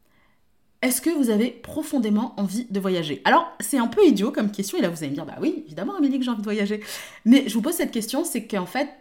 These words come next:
dans notre société, on a un peu une injonction à faire certaines choses, une injonction à voyager. Moi, comme je vous l'ai dit, et je pense que je l'ai assez bien transmis et que vous l'avez compris,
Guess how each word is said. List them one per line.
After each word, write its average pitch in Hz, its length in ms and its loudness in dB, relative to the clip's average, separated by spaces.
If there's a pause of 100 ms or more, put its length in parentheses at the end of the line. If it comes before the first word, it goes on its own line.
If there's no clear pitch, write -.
(140)
dans 196 140 -2
notre 190 160 0
société, 226 340 -6
on 285 100 2
a 196 60 -2
un 165 80 -2
peu 269 160 -6
une 214 160 0
injonction 214 540 -6
à 202 60 -2
faire 190 120 -8
certaines 170 320 -10
choses, 214 300 -6 (440)
une 214 140 0
injonction 220 480 -2
à 208 80 0
voyager. 185 400 0
Moi, 180 140 -6
comme 180 180 -8
je 160 60 -20
vous 185 80 -10
l'ai 185 140 -4
dit, 190 240 0
et - 20 0
je 175 80 -8
pense 185 180 -10
que - 140 -12
je 151 100 -8
l'ai 147 80 -4
assez 185 140 -10
bien 175 140 -8
transmis 180 340 -10
et - 20 -8
que 160 60 -10
vous 160 60 -10
l'avez 135 160 -8
compris, 247 360 -2